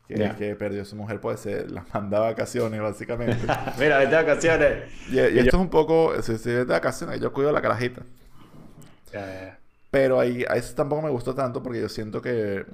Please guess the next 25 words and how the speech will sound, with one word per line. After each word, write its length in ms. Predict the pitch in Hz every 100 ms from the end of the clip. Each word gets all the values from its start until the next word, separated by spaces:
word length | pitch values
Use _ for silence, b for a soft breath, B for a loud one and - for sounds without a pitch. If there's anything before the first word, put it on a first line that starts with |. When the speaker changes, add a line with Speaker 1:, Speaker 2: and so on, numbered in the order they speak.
| - -
Speaker 1:
es 140 | - 127
un 120 | 120
poco, 280 | 120 117 120
vamos 220 | 117 127
a 20 |
hacer 160 | 123 113
este 160 | 120
tipo 200 | 113 -
sufrir, 580 | 123 117 - 110 107 - b b b
no 220 | 104 113
de 100 | 135
gratis, 440 | 147 147 - 139 139
pero 280 | 123 113 101
ya, 500 | 98 101 98 95 98 98 104 104 - 110
ya 240 | 98 85
era 160 | 90 104
como, 180 | 110 95
marico, 280 | 98 85 87
pobre 240 | 90 95
tipo. 300 | 92 98 -
Speaker 2:
Sí, 360 | - - 160 147
Speaker 1:
O 0 |
Speaker 2:
fue 180 | 107 98
Speaker 1:
sea, 0 |
Speaker 2:
una, 580 | - 180 165 135 127